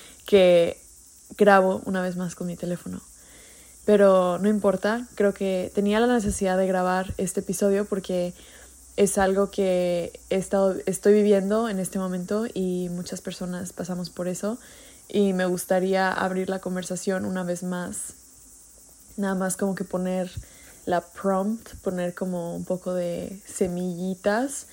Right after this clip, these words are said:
para que quizá de ahí salgan más conversaciones alrededor de, de estos temas, que es prácticamente lo que me gusta hacer. No me gusta imponer mi manera de pensar ni nada de eso. Simplemente es como, es como esas cosas que ves que te generan,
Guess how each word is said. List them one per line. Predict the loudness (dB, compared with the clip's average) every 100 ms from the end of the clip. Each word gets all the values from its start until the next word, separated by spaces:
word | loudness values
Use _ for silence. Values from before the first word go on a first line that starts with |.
| -20 -20 -6 2
para | 4 4
que | 0
quizá | -6 -4 0 2
de | 2
ahí | 0 -2
salgan | -4 -2 -2 -2 -6 -8 -12 -18 -20 -8
más | -6 -6
conversaciones | -4 -6 -6 -8 -8 -8
alrededor | -8 -6 -4 -4 -4
de, | -4 -6 -8 -10
de | -8
estos | -8 -8 -8
temas, | -6 -6 -4
que |
es | -4
prácticamente | -2 -4 -4 -4 -2 -2
lo | -2
que | -4
me | -6
gusta | -8 -8 -8
hacer. | -4 -4 -4
No | -6
me | -4
gusta | -6 -6
imponer | -8 -6 -6 -8 -10 -16 -20 -20 -14 -2
mi | 0
manera | 0 0 2
de | 0
pensar | 0 -4 0 4 6 6 2
ni | -2
nada | -2 -2 0
de | 2 0
eso. | 0 -4
Simplemente | -4 -4 -4 -4 -6
es | -6
como, | -6 -6 -4 -6 -8 -12 -20 -20 -20 -20 -20 -20 -20 -20 -20 -8 0
es | 2 2
como | -2 0 -2
esas | -2 -4
cosas | -4 -4 -2
que | -2
ves | 2 4 2
que | -2
te | -4
generan, | -4 -6 -4 -4 -4 -6 -10